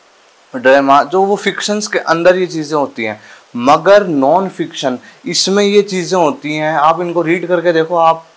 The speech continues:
ऊपर से जाएगा सब, है ना। इनमें essays होते हैं, philosopher जो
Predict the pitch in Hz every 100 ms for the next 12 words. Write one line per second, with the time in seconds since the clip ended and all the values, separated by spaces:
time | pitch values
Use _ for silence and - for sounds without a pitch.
0 | _ _ - 170 - 202 190 165 127 110
1 | 113 113 101 - - _ 180 202 - _
2 | - 190 208 214 202 - 139 135 165 170
3 | 156 143 139 147 143 143 147 - _ -
4 | 139 147 160 165 156 160 - - 151 147
5 | 160